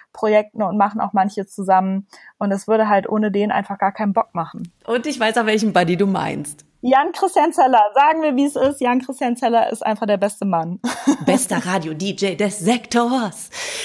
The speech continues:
Speaker 2: Ähm, gab es denn für dich auch mal Momente, wo du dachtest, okay,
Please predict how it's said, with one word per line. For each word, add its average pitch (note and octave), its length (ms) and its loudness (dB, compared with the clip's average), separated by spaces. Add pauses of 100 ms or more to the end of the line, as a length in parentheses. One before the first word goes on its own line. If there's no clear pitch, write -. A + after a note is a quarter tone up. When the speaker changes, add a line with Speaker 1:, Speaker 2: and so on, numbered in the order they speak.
(180)
Speaker 2:
Ähm, A3 320 4
gab A#3 220 2
es D4+ 80 0
denn C4+ 180 2
für - 80 -2
dich G3+ 220 0
auch C4 100 -6
mal A#3+ 140 2
Momente, G3 420 2
wo B3 80 2
du A3 100 4
dachtest, G3+ 380 -2
okay, - 320 -10